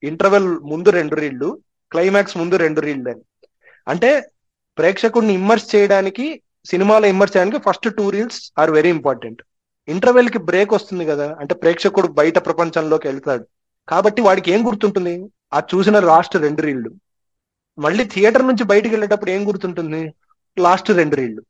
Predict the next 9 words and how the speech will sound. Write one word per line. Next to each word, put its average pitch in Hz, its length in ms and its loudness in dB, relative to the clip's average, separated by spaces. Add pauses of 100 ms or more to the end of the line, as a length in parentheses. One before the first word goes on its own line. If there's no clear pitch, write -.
(500)
అందుకని 214 400 2
దాసనారాయణరావు 202 720 4
సినిమాలు 190 360 -2
మీరు 175 140 -6
గమనిస్తే 170 680 -4 (160)
బిగినింగ్ 208 420 0
బాగుంటుంది, 180 600 0 (100)
ఇంటర్వెల్ 208 340 4
బాగుంటుంది, 156 520 2